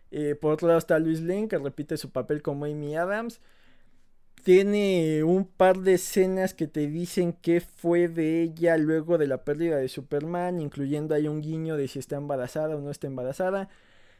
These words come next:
Eh, tiene un momento muy bonito con,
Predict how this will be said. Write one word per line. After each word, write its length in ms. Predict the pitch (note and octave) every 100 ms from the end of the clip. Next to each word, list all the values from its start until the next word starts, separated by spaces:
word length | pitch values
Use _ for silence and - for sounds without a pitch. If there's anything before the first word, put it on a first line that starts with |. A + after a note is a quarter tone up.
| _ -
Eh, 540 | C#3+ D#3+ D#3+ D#3+ D#3+ -
tiene 220 | - G3
un 80 | B3
momento 520 | A3+ F#3 G#3 G3+ E3+ -
muy 320 | E3 F#3 A3
bonito 580 | A3 G3 F#3+ F#3+ A3+ G#3+
con, 200 | D3+